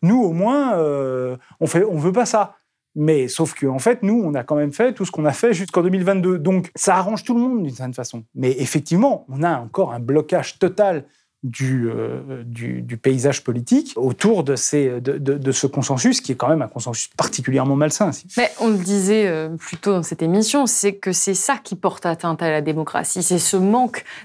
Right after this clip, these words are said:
Speaker 2: d'alternatives, euh, économiques. Alors, on pourrait, euh, se dire qu'il faudrait réussir à remettre dans le débat simplement une alternative économique, simplement que l'on puisse proposer autre chose et après, euh, en débattre.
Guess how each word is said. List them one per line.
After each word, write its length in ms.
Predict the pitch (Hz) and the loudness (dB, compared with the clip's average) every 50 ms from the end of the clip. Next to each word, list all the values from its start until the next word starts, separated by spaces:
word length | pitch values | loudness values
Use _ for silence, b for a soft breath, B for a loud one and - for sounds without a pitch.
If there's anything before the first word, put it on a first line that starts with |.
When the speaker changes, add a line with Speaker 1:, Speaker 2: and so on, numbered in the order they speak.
| B | B
Speaker 2:
d'alternatives, 1040 | 185 180 226 226 226 226 233 240 220 214 202 190 185 190 - - 226 202 175 160 175 | 0 2 2 2 2 2 0 0 2 2 0 -2 -4 -4 -4 -4 -4 -4 -4 -2 0
euh, 260 | 180 165 160 160 165 - | 0 2 2 2 0 0
économiques. 760 | - 202 196 - 208 196 190 190 214 262 302 294 - - B B B B B | 0 0 2 2 2 2 2 2 2 2 2 0 -4 -8 B B B B B
Alors, 340 | B 214 202 202 190 170 - - | B 2 4 4 2 0 -2 -4
on 120 | - 214 196 | -4 -4 -4
pourrait, 480 | - - - 202 190 214 214 214 214 | -4 -4 -4 0 2 2 2 4 2
euh, 140 | 196 175 170 | 2 0 -2
se 140 | 160 - 185 | -4 -4 -2
dire 180 | 180 180 220 190 | 0 0 -2 -2
qu'il 160 | - - - | -4 -8 -10
faudrait 380 | - - 180 180 175 170 180 | -6 -4 -2 -2 0 0 0
réussir 460 | 175 156 175 170 170 165 - - - 165 | 0 0 0 -2 -2 -2 -6 -6 -4 -4
à 60 | 156 | -4
remettre 720 | 143 - - 180 202 208 214 214 220 214 214 - - 170 | -2 -2 0 2 2 4 4 2 0 -2 -4 -4 -4 -2
dans 120 | 165 165 160 | -2 -2 -2
le 60 | 160 | -2
débat 340 | 147 180 165 180 175 170 175 B B B B B _ _ _ - | 0 0 2 2 0 0 -2 B B B B B _ _ _ -4
simplement 500 | - - - 302 294 294 247 247 277 311 | -2 0 2 2 2 2 0 0 2 2
une 120 | 285 214 190 | 0 0 0
alternative 520 | 180 180 202 185 185 180 175 - 214 180 | 0 0 0 0 0 0 -2 -2 -2 -2
économique, 480 | 180 175 - 170 165 156 147 147 - - | -2 -2 -2 -2 -2 -2 -4 -4 -4 -2
simplement 560 | - 294 294 285 285 262 269 262 262 294 294 | 0 2 2 2 2 0 0 2 2 2 0
que 80 | - | 0
l'on 160 | 214 190 185 180 | -2 -2 -2 -4
puisse 500 | 185 - 254 269 269 269 - - - - _ _ | -6 -6 -4 -4 -2 -2 -4 -6 -6 -10 _ _
proposer 640 | - - - 311 254 - 269 277 254 220 208 254 254 | -4 0 0 2 2 2 2 2 2 2 2 2 2
autre 260 | 220 196 - - 269 | 0 0 0 -2 -2
chose 320 | 254 - - 247 277 311 254 | -2 -2 0 0 2 2 2
et 80 | 202 | 2
après, 380 | 160 165 165 - - 254 247 226 B B B B B B | 0 0 -2 -2 -2 -2 -2 -2 B B B B B B
euh, 540 | - 190 180 170 156 117 101 101 78 73 65 - | 0 0 2 2 0 0 -2 -2 -4 -4 -4 0
en 140 | - 196 196 | 0 2 2
débattre. 500 | 185 190 170 196 214 311 349 - - | 2 2 2 2 2 0 0 -4 -8